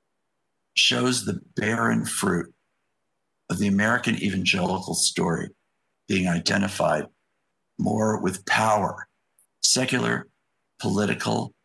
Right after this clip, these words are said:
social, economic, cultural power than by the life,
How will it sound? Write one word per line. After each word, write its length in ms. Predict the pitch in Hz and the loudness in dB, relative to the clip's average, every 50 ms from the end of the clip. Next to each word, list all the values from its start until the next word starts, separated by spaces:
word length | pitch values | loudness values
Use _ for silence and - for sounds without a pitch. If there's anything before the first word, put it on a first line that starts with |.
| _ _ _ _ - | _ _ _ _ 0
social, 640 | - - - 120 113 113 - 117 117 117 113 - _ _ _ _ _ _ _ _ _ _ _ _ - | 2 2 2 2 2 2 2 0 0 -4 -6 -10 _ _ _ _ _ _ _ _ _ _ _ _ -6
economic, 720 | 110 - - 95 92 95 95 101 101 101 95 - - - - _ _ _ _ _ _ _ - | -2 0 0 0 2 2 2 2 2 2 0 -2 -4 -8 -12 _ _ _ _ _ _ _ -2
cultural 480 | - 120 117 - - - - 98 98 - | -2 -2 0 2 2 2 2 0 -4 -4
power 460 | - 95 95 92 82 76 - - - - _ _ _ _ _ _ _ _ _ _ _ _ _ _ _ _ _ _ _ - | -4 -2 0 2 0 0 -2 -4 -8 -10 _ _ _ _ _ _ _ _ _ _ _ _ _ _ _ _ _ _ _ -4
than 160 | 104 95 87 | -2 0 0
by 180 | 92 98 92 92 | 2 2 0 0
the 120 | 78 90 | 0 0
life, 460 | 82 85 95 98 98 98 98 - - | 0 0 2 2 0 0 -2 -6 -12